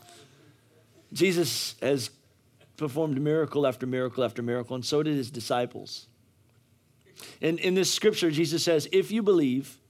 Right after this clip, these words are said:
anything is possible to them who believe."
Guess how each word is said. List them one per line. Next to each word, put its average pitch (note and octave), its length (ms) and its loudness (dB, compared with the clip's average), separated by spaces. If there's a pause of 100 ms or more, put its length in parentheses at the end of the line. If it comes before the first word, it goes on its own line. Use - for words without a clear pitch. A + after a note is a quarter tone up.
(920)
anything E3+ 480 0
is D3+ 100 -2
possible G#2+ 540 -6
to - 140 -14
them E2+ 180 -10
who G2 140 -12
believe." - 440 -12